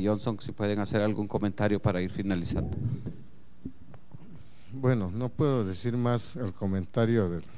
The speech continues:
Speaker 2: del amigo. El que justamente pedí es a,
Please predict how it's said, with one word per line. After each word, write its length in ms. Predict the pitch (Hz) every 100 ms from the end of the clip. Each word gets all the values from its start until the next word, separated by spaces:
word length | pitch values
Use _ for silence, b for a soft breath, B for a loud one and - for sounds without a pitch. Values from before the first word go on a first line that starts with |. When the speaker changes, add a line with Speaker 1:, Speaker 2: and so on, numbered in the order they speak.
| B
Speaker 2:
del 260 | - 104 98
amigo. 440 | 101 131 117 98 95 B B B B - - B B B B B B B B -
El 120 | 123
que 140 | 123
justamente 640 | 101 127 - 120 123 110 120
pedí 340 | 107 113 165
es 340 | 127 110 - - - - - - - - b b b b - 170
a, 420 | 98 92 90 82